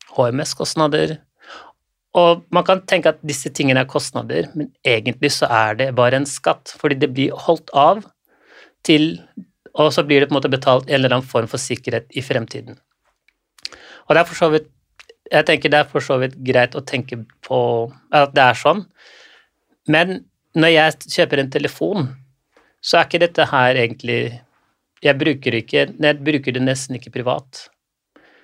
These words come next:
For, for jeg, stort sett så er jeg jo, jeg er jo ofte, ofte på jobb, og da er dette her for meg et verktøy.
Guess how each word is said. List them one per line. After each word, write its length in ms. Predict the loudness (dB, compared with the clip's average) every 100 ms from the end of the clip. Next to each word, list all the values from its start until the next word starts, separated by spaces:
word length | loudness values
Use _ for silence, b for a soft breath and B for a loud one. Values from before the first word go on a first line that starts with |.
| b b b _ _
For, 180 | -2 -2
for 140 | 2 2
jeg, 160 | 2 -4 _ _ _ -12
stort 320 | -2 0 0
sett 140 | 0
så 60 | 2
er 200 | 4 4
jeg 60 | 2
jo, 80 | 0 -2
jeg 100 | -2
er 80 | -2
jo 60 | -4
ofte, 320 | -8 -10 -6
ofte 240 | -6 -8 -4
på 100 | 0
jobb, 200 | 0 -2 _ _ b b b b b b b
og 100 | 2
da 120 | 4 4
er 80 | 4
dette 160 | 2
her 100 | 2
for 140 | 0 0
meg 140 | -2
et 100 | -2
verktøy. 440 | -6 -4 -2 -2